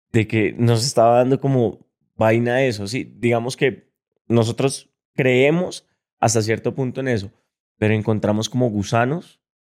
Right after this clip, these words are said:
y encontramos moscas gigantescas y Saul jugando con las moscas.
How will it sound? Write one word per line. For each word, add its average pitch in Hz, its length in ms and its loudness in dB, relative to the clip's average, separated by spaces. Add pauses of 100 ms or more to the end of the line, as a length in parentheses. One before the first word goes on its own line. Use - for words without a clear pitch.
(420)
y 110 120 2
encontramos 104 1000 -2
moscas 117 760 -2 (320)
gigantescas 104 920 -2 (840)
y 107 100 2
Saul 110 260 2
jugando 117 400 -2
con 117 120 -4
las 107 120 -2
moscas. 101 540 -6